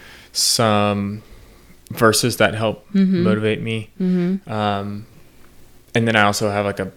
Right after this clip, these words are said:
Speaker 1: big sign that says, "Go all in."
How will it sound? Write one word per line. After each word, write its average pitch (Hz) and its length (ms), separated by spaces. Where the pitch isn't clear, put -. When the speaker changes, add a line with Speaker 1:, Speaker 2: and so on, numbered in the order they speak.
Speaker 1:
big 107 180
sign 104 460
that 92 160
says, 104 680
"Go 107 180
all 104 220
in." 101 320